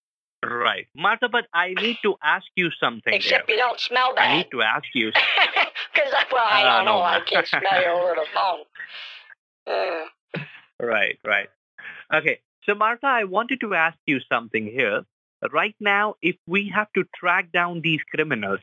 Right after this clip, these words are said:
Speaker 1: okay, if we have to track down these criminals with the help of your device, okay, because this is the only source we find out from where it exactly happened,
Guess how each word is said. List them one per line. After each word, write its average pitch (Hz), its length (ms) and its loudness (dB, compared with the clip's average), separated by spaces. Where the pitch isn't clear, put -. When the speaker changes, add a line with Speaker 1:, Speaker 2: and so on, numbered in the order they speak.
Speaker 1:
okay, 110 400 -2
if 123 180 -2
we 127 160 0
have 151 220 -2
to 135 80 0
track 139 340 0
down 147 280 -2
these 131 180 -2
criminals 127 440 0
with 123 140 -2
the 120 80 2
help 165 320 -2
of 147 220 2
your 123 180 2
device, 107 420 -2
okay, 110 380 0
because 123 240 -2
this 143 160 -2
is 185 120 0
the 160 100 2
only 156 380 -2
source 151 260 0
we 131 160 -2
find 135 280 -2
out 135 240 0
from 120 180 -2
where 131 240 2
it 120 140 -2
exactly 117 720 -2
happened, - 320 -4